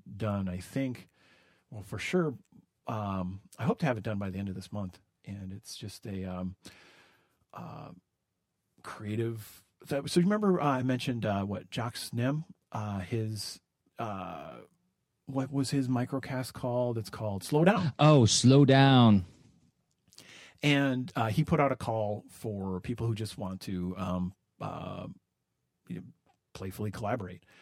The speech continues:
Speaker 1: And he made thirty-three sentence stories and put a call out for artists to join to just illustrate one.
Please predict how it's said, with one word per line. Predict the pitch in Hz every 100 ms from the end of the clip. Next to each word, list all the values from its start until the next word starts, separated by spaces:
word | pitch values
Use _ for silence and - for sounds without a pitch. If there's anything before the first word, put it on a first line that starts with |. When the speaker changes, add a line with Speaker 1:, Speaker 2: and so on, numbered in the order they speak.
| _ -
Speaker 1:
And | 107
he | 139
made | 139 143 160 139 117
thirty-three | - - 131 135 147 139 - 135 127
sentence | - 123 117 -
stories | - 107 117 139 - _ _ _ _
and | - 110 104 98 95 _ _ _ _
put | - 123
a |
call | - 127 110
out | 104
for | - 101 95
artists | 117 208 113 -
to | 120
join | 98 92 98
to | 104
just | 113 113 -
illustrate | - 131 - - -
one. | -